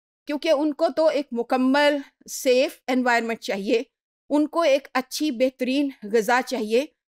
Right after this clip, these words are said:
और उनको अपने साथियों की, अपने पेरेंट्स की,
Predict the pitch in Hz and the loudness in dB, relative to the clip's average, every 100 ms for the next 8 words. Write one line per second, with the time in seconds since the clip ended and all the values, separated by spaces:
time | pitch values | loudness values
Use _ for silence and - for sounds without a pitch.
0 | _ 285 302 277 269 - 311 320 269 262 | _ 0 2 0 -2 2 4 4 0 -2
1 | 285 277 233 233 - 285 285 277 277 254 | -2 0 -2 -2 -4 -4 -4 -6 -4 -4
2 | 240 254 - 233 240 269 - 277 262 262 | -4 -4 0 2 2 -2 -4 -2 0 -2